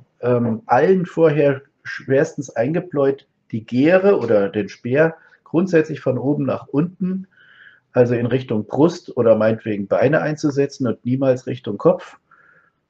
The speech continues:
Und, ähm, wenn du mal irgendwie eine Axt auf den Helm kriegst, ist das kein Problem. Der, ja, das merkt man natürlich schon ganz deutlich. Ich mag auch die Dänenechse <laughs> deswegen nicht so besonders, aber das gibt eine Beule im Helm und fertig.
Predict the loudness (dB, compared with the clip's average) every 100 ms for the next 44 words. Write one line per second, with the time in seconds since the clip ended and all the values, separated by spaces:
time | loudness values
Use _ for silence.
0 | _ _ 2 4 6 4 4 2 -4 -8
1 | -10 -2 4 4 6 4 4 4 4 4
2 | 0 0 -4 -4 -2 -2 -4 2 2 2
3 | -2 -4 -4 -6 -10 -10 -6 -6 -4 -8
4 | -8 -12 -12 -8 -8 -8 -14 _ -6 -4
5 | -4 -10 _ _ _ -2 0 0 -2 -4
6 | -2 0 0 -2 -2 -4 -6 -4 -4 -4
7 | -6 -4 -2 -2 -4 -12 -16 -20 _ -20
8 | -20 -20 -6 2 2 2 -2 0 -2 2
9 | 2 2 0 -4 -4 0 0 2 2 4
10 | 4 4 4 4 4 2 0 -2 2 0
11 | -2 _ -20 -20 -20 _ 0 0 0 -6
12 | -6 -4 -2 0 2 0 -2 -2 0 -2
13 | -4 -4 -2 -2 -6 -20 _